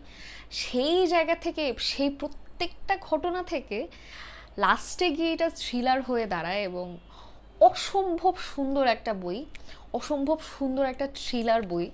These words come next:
আমি এটাকে বলবো। আবার থ্রিলারও বলা যায় না, কারণ আমি প্রথমে চিন্তা করছিলাম যে বাংলাদেশের দুইটা গুরুত্বপূর্ণ ঘটনা উনি কিভাবে সংযুক্ত করতে চাইছেন আমি জানি না, পড়তে থাকি। এই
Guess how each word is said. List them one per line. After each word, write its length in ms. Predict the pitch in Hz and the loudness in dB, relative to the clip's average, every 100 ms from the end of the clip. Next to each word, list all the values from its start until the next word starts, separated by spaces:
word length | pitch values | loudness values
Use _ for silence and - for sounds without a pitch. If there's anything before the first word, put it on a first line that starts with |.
| - | -8
আমি 280 | 185 185 175 | -6 -4 -6
এটাকে 280 | 170 190 | -8 -8
বলবো। 440 | 190 165 156 165 262 - - - - | -8 -6 -8 -6 -8 -8 -18 -16 -2
আবার 160 | 240 - | 0 0
থ্রিলারও 360 | - 269 262 269 | 2 4 6 4
বলা 240 | 208 190 | 4 2
যায় 160 | 196 180 | 2 0
না, 120 | 220 | -2
কারণ 240 | 247 240 220 | -4 -2 0
আমি 140 | 226 | -2
প্রথমে 400 | 220 226 - 277 | -4 -4 0 0
চিন্তা 240 | 269 247 | 0 -4
করছিলাম 440 | 240 247 - 269 277 | -4 -6 -4 -4 0
যে 80 | 277 | 2
বাংলাদেশের 600 | 226 202 202 226 262 214 | 2 0 -4 -4 -4 -4
দুইটা 180 | 233 240 | -4 -4
গুরুত্বপূর্ণ 580 | 214 214 240 226 240 | -4 -6 -8 -8 -8
ঘটনা 420 | 240 214 214 233 440 - - - - | -6 -6 -6 -6 -8 -12 -14 -14 -8
উনি 100 | 220 | -8
কিভাবে 460 | 220 233 240 233 269 | -2 -2 0 2 0
সংযুক্ত 460 | 254 220 226 - | 0 -4 -4 -6
করতে 280 | 240 226 - | -6 -6 -6
চাইছেন 280 | 240 220 240 | -6 -4 -4
আমি 140 | 247 | -4
জানি 240 | 220 190 202 | -2 -2 -2
না, 120 | 330 - | -8 -4
পড়তে 280 | 202 - 196 | -4 -2 -4
থাকি। 320 | 170 - 381 - - - - - - - | -4 -8 -12 -12 -18 -16 -16 -16 -18 -4
এই 260 | 294 370 | 4 6